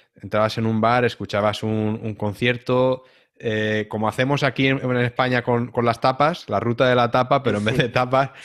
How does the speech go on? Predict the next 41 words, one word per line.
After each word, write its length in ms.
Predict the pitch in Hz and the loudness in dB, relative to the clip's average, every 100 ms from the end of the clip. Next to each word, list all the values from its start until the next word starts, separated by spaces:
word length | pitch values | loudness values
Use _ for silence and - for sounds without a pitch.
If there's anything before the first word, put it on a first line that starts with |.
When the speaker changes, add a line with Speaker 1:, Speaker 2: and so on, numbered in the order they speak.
| - - 143 | -14 -6 -2
Speaker 1:
allí, 300 | 107 117 131 | 0 0 -2
allí 320 | 117 110 117 | -2 0 0
la 120 | 113 | 2
ruta 260 | 110 113 110 | 0 0 0
del 160 | 101 | 0
jazz, 320 | 90 95 80 - | 0 -2 -2 -4
¿no? 80 | |
Entonces 220 | 117 113 110 | 0 0 2
salías 400 | 98 113 117 117 | 0 2 2 2
después 300 | 117 120 117 | 0 0 0
de, 60 | |
a 60 | 117 | 0
otro 240 | 120 - 120 | 2 2 4
bar 180 | 135 | 4
y 60 | 147 | 2
te 120 | - | 2
ibas 240 | 107 110 113 | 0 0 0
a, 300 | 110 107 107 - - - | 2 2 -2 -8 -20 -10
a 100 | - | -2
escuchar 380 | 113 - - 117 | -2 -2 0 2
otro 200 | 120 113 | 2 2
concierto 480 | 98 87 104 104 92 | -2 -2 -2 -2 -4
y 100 | 87 | -4
era, 440 | 95 104 101 85 | 0 2 0 -2
era, 280 | 85 92 92 | -8 -8 -8
vamos, 240 | 87 101 82 | -4 -4 -2
había 160 | 87 | -4
un 80 | 98 | -4
ambiente 460 | 98 98 98 98 107 | -4 -6 -6 -2 0
de 120 | 110 | 0
la, 200 | 90 87 | 0 -6
la 140 | 87 - | -10 -12
calle 240 | 92 87 | -8 -8
siempre 340 | - 90 90 85 | -8 -10 -10 -6
llena 280 | 90 90 87 | -6 -6 -8
de 100 | 82 | -6
gente 540 | 98 92 90 98 101 - - - _ | -6 -6 -4 -4 -6 -10 -20 -20 _
y, 440 | 139 120 117 117 - | -2 0 0 -2 -8
y, 180 | 110 101 | -12 -2
bueno, 300 | 131 104 - | 0 0 -2
eh, 500 | 110 104 104 104 - | -2 0 0 0 -4